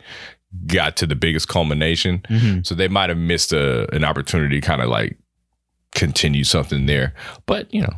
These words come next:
Speaker 1: it's
Speaker 2: Yeah.
Speaker 1: all good.
Speaker 2: No, that's a, that's a really good point. Yeah, 'cause I think we were saying that this whole storyline between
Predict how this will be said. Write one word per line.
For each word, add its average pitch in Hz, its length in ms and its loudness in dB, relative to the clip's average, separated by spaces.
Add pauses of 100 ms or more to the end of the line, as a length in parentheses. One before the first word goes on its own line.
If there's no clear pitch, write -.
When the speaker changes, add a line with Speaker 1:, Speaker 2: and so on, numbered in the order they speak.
(640)
Speaker 1:
it's - 100 -4
Speaker 2:
Yeah. 147 160 4
Speaker 1:
all 85 60 -2
good. - 240 -10 (280)
Speaker 2:
No, 190 160 0
that's 117 200 2
a, 104 160 -2 (160)
that's 110 160 2
a 117 40 2
really 104 160 2
good 95 160 -2
point. 101 220 2
Yeah, 95 140 4
'cause 92 280 -2 (460)
I 107 80 2
think 107 180 2
we 107 140 2
were 101 160 2
saying 98 300 2
that 92 160 2 (120)
this 101 180 0
whole 95 540 0 (480)
storyline 101 640 0
between 95 500 0